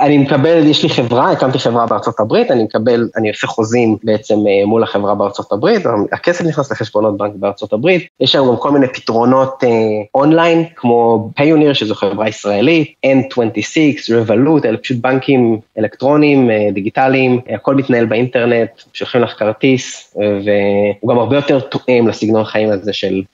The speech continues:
אין כל כך עניין של המרת מטבע, והוא מספק כל מיני שירותים עבור אנשים שנעים מסביב לעולם. אז הפתרונות האלה קיימים,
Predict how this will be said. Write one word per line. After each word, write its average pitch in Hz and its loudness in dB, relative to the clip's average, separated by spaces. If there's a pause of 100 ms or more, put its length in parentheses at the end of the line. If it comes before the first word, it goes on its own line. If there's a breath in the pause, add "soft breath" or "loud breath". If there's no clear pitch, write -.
(120)
אין 117 0
כל 120 -2
כך 117 -4
עניין 113 2
של 107 -2
המרת 104 -2
מטבע, 123 2
והוא 101 -2
מספק - -8
כל 127 2
מיני 117 2
שירותים 110 0 (160)
עבור 110 0
אנשים 101 -6
שנעים 101 -2
מסביב 104 -2
לעולם. 95 -2 (220)
אז 107 -2
הפתרונות 190 0
האלה 185 2
קיימים, 156 2